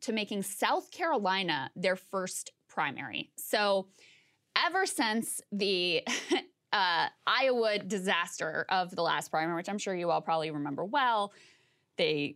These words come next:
screwed up the counting. It was a, a total cluster, uh, just a, a mess all the way around. And then you layer on top of that that Iowa is this very white state and small population. It's a state Democrats don't really win anymore, even though, you know, in theory they should be able to.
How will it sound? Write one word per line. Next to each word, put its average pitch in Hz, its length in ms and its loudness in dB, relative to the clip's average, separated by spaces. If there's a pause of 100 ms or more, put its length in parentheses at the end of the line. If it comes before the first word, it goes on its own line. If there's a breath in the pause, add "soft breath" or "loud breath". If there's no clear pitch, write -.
(120)
screwed 214 340 0
up 143 140 -2
the - 60 -4
counting. 233 640 2
It - 120 -4
was 139 220 -4
a, 147 100 0 (340)
a 156 120 -2
total 151 320 -2
cluster, 180 960 0 (480)
uh, - 80 -4
just 208 300 -2
a, 185 200 2
a 185 40 2
mess 185 440 0
all 170 180 2
the 170 60 2
way 160 160 2
around. 220 640 2
And 190 140 0
then 180 120 -2
you 175 120 -2
layer 160 220 0
on 180 40 -4
top 330 220 0
of 285 60 -4
that 247 180 2
that 202 160 0
Iowa 170 320 2
is 165 120 -6
this - 180 -12
very 151 200 -6
white 151 320 -8
state 254 520 0
and 156 340 -6
small 156 260 -4
population. 233 560 -2
It's 196 140 -6
a 175 60 -8
state 135 240 -4
Democrats 147 400 -6
don't - 120 -8
really 147 200 -6
win 254 400 0
anymore, 220 560 -2
even 156 300 -6
though, 147 200 -2
you 151 160 -8
know, 147 140 -6
in 151 100 -8
theory 156 320 -8
they 151 140 -6
should 156 180 -10
be 233 140 -4
able 269 220 0
to. 208 260 0